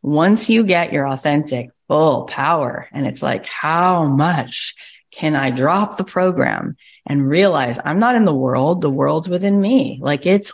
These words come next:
all this juice, this infinite, endless stream.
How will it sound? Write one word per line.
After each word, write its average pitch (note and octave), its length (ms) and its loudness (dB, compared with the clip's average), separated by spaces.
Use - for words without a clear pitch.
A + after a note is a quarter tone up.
all E3 1120 2
this C3+ 300 -4
juice, D#3 720 0
this - 240 -8
infinite, F3+ 600 2
endless D3+ 580 -2
stream. E3 800 -4